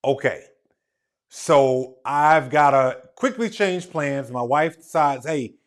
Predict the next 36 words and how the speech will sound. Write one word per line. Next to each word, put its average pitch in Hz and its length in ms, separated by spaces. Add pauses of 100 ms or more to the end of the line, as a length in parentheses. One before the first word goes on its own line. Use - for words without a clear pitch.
(260)
you 117 160
and 131 100
I 165 120
will 143 180
go. 160 440 (220)
The 190 80
kids 175 380
will 147 80
go 143 220
with 127 220
my 117 140
mother-in-law 156 800 (320)
to 107 100
church. 151 380 (260)
We 143 180
will 175 180
head 170 180
down 147 220
to 143 120
Atlanta." 123 320
So 147 220
on 143 300
December 262 440
thirty-first 190 640 (120)
evening, 160 720 (760)
we're 247 340
headed 214 340
down 247 400
to 262 200
Atlanta, 185 960 (920)
which 156 540
going 214 240
from 160 160
Charlotte 220 460
to 196 120
Atlanta, 180 560